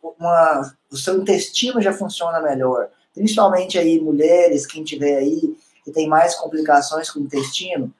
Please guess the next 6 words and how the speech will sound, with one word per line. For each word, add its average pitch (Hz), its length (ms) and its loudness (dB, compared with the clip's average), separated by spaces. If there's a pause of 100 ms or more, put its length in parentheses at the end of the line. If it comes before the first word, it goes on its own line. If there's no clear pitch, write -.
(180)
treinou, 208 640 6 (180)
o 202 80 -2
intestino 202 560 0
funciona 185 540 -2
melhor. 135 480 -2 (480)
É, 156 500 4